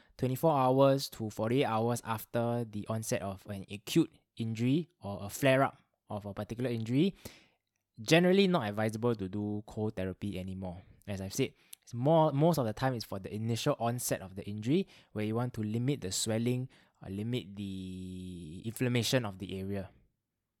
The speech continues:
And lastly, avoid cold therapy if you have any sensory disorders that make you less sensitive to temperature. And the most common example of this is individuals with diabetes.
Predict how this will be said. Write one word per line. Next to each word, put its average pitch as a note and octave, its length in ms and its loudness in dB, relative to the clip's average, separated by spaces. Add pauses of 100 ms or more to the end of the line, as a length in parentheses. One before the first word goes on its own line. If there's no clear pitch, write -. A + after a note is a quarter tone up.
(240)
And A#2+ 500 0
lastly, F#3 600 2 (320)
avoid C3+ 500 6
cold F3 300 4
therapy C#3 500 4
if G#2+ 60 -4
you G#2 80 -2
have G2 100 -6
any B2 280 -2
sensory C3 760 2
disorders A#2+ 720 2
that G#2+ 120 -2
make A2+ 180 -2
you A#2 140 -2
less A#2 320 4
sensitive G#2+ 460 -4
to G2 80 -6
temperature. F2+ 540 -6 (380)
And G#2+ 80 -8
the G#2 60 -4
most B2+ 220 -2
common A#2+ 240 -2
example G2 320 -2
of G2 80 -2
this G2+ 180 -4
is F#2 240 -8
individuals G#2 480 -2
with F2+ 200 -8
diabetes. F#2 800 -8